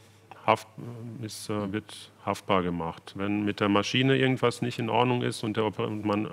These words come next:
eindeutig nachweisen kann, dass den Operateur kein, keine Schuld trifft im Sinne eines Bedienungsfehlers, dann müsste eigentlich die Firma, äh, dafür haften.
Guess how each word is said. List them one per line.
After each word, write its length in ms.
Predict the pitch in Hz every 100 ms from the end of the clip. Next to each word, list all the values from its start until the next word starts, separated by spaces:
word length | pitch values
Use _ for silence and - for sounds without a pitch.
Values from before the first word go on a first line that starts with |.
| 113
eindeutig 500 | 113 117 110 104 -
nachweisen 560 | 110 117 123 120 117
kann, 220 | - 117
dass 160 | 113 110
den 160 | 113 110
Operateur 520 | 107 107 101 - 117
kein, 380 | - 113 113 110 - - - - -
keine 260 | 113 110
Schuld 340 | 101 - 151 143
trifft 280 | 139 135 123
im 100 | 113
Sinne 220 | 110 113
eines 180 | 107 104
Bedienungsfehlers, 1000 | 110 92 117 139 139 - 139 135 139 -
dann 420 | 117 120 120 120
müsste 300 | 113 - 113
eigentlich 380 | 110 107 110 -
die 100 | -
Firma, 540 | - 110 107 98 98 92 -
äh, 220 | 107 98
dafür 320 | 95 92 - 90
haften. 400 | 87 - 87